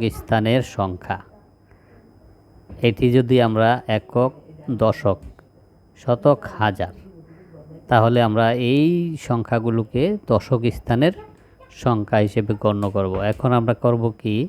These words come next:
এই সংখ্যাগুলোকে একত্র করব। তো এটার নাম হলো পাঁচ, এটা হলো শূন্য, এটার নাম তিন। তাহলে পাঁচে আর শূন্যে যোগ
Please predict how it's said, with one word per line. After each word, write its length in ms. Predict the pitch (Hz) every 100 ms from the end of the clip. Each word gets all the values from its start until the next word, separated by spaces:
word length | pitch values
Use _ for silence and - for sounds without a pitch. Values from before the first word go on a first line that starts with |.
| - - - - - - _ 185
এই 200 | 117 127
সংখ্যাগুলোকে 760 | 127 117 107 110 107 107 107 135 113
একত্র 300 | 110 - - 101
করব। 240 | 98 87 85 - - _ -
তো 100 | 117 117 160 -
এটার 280 | 120 127
নাম 160 | 120 117 113
হলো 180 | 120 117 -
পাঁচ, 400 | 110 101 107 120 - - - _ _ _ _ _ _ _ _ - - -
এটা 220 | 117 120
হলো 180 | 120 131
শূন্য, 360 | - - 120 127 147 -
এটার 260 | 123 - 107
নাম 100 | 104 98
তিন। 180 | 110 92 92 _ _ - - - _ _ -
তাহলে 180 | 117 117 -
পাঁচে 440 | 123 120 - 151 147 120
আর 100 | 117 107
শূন্যে 360 | - 127 120 131 151 120
যোগ 200 | 117